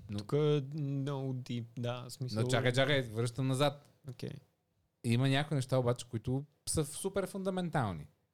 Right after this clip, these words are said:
Speaker 1: Не е готино да убиваш някой друг.
Speaker 2: Еми, не.
Speaker 1: Нали? В смисъл, тук е закон, който няма държава, която казва, „Убивай, бе, убивай, бе, няма проблем, бе.“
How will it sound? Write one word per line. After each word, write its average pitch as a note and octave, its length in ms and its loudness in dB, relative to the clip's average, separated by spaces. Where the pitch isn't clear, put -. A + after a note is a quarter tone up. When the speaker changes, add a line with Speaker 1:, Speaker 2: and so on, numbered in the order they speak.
Speaker 1:
Не D3+ 220 2
е D#3 60 0
готино C3+ 420 4
да D3 80 2
убиваш B2+ 400 2
някой E2 280 -6
друг. - 200 -20
Speaker 2:
Еми, G#2+ 140 -4
не. B2 340 -8
Speaker 1:
Нали? F2+ 300 -2
В - 100 -20
смисъл, A2 260 -6
тук - 240 -6
е D#3 300 2
закон, D3+ 440 2
който D3+ 340 2
няма D#3 280 2
държава, C#3 340 4
която C3+ 200 -2
казва, D3 420 4
„Убивай, D#3+ 460 4
бе, C#3+ 60 4
убивай, C3 420 4
бе, A#2+ 120 0
няма A#2+ 280 2
проблем, A#2+ 420 4
бе.“ F2+ 60 -2